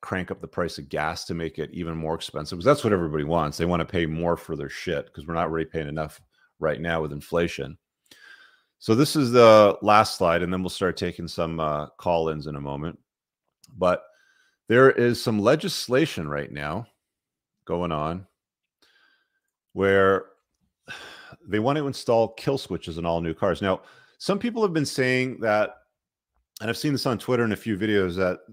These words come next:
that this is why they want you to drive electric cars, 'cause they can put kill switches in them. Bullshit. They can put a kill switch in any car with a computer in it. They can put a kill switch in brand new gas-powered cars that are coming off the production line right now,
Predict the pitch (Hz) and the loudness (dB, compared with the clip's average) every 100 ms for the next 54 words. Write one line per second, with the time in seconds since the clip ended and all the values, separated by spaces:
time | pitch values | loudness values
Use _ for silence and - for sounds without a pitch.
0 | 104 98 92 - _ _ _ - 131 147 | -4 0 0 -2 _ _ _ 0 0 0
1 | 123 131 117 110 104 101 98 87 95 85 | 4 6 6 2 0 0 -4 0 0 2
2 | 87 - 82 - 82 73 - 78 82 78 | -2 -4 -10 -4 -4 -6 -12 -8 -6 -8
3 | 80 - 85 - 82 - 71 71 69 _ | -12 -8 -8 -8 -14 -14 -16 -16 -20 _
4 | _ _ 185 208 - 202 180 - _ _ | _ _ 4 4 4 0 0 -4 _ _
5 | _ _ 160 170 185 185 160 - 151 - | _ _ -2 -2 -2 -2 0 2 0 0
6 | 127 117 - 117 120 123 156 - 113 98 | -2 -4 -4 -6 -2 0 0 0 2 4
7 | 95 - 98 104 120 107 156 143 67 62 | 2 -2 -4 -4 -6 -4 -2 -2 -6 -10
8 | _ _ _ _ - 117 139 143 131 104 | _ _ _ _ -8 -4 0 0 -2 0
9 | 127 135 - 107 - 92 98 98 95 90 | 0 0 0 -2 -2 -6 -4 -2 -4 -8
10 | _ _ _ - 104 131 131 123 123 127 | _ _ _ 0 4 4 2 2 2 0
11 | 95 104 107 120 113 107 - 101 98 95 | 0 0 0 0 0 0 2 4 4 2
12 | 92 - 87 85 101 92 98 104 107 101 | -2 -6 -6 -4 -4 -2 -2 -2 -12 -6
13 | 98 - 95 90 85 80 98 120 92 85 | -6 -6 -6 -4 -4 0 2 2 -4 -4
14 | 80 | -6